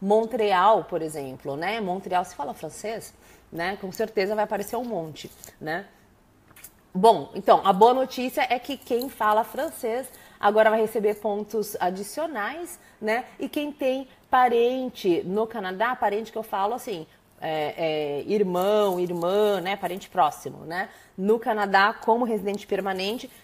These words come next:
vai receber também um, pontuação extra.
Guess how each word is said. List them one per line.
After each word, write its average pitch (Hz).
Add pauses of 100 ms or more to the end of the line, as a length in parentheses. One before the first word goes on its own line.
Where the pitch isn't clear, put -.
(100)
vai 208
receber 220
também 220 (260)
um, 202 (160)
pontuação 214
extra. 185